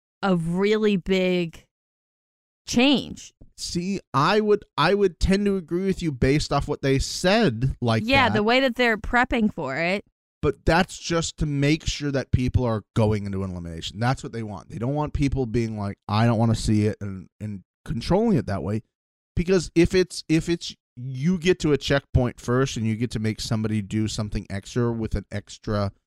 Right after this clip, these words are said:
Speaker 2: with a star that you have,
Speaker 1: Mm-hmm.
Speaker 2: like, now we're really fucking up the final by, like, going, "Well,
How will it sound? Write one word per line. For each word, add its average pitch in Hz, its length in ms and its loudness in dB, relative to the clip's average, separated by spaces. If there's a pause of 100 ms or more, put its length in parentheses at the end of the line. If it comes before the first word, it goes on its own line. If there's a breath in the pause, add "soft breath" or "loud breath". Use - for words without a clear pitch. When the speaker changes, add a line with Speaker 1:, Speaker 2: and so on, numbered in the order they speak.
(240)
Speaker 2:
with - 140 -2
a 123 60 0
star 95 380 0
that 131 160 4
you 160 120 4
have, 175 460 2 (280)
Speaker 1:
Mm-hmm. 185 400 0
Speaker 2:
like, 151 140 0
now 190 220 2
we're 226 180 4
really 139 440 6
fucking 117 400 -2
up 98 140 -6
the 92 80 -14
final 85 500 -12 (300)
by, 101 300 0
like, 98 340 -4
going, 98 420 0
"Well, 147 500 4